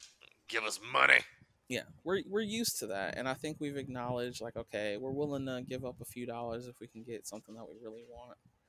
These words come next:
Speaker 2: Um, but when you translate that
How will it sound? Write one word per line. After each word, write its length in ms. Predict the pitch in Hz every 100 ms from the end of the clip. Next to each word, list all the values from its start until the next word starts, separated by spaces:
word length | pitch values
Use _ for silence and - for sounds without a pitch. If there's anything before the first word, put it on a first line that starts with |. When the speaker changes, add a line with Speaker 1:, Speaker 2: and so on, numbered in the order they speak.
| - - _ - - - -
Speaker 2:
Um, 500 | 117 117 110 107 113 _
but 180 | - 135
when 180 | 151 170
you 180 | 170 165
translate 880 | - - 180 220 220 175 135 123 -
that 380 | 110 107 107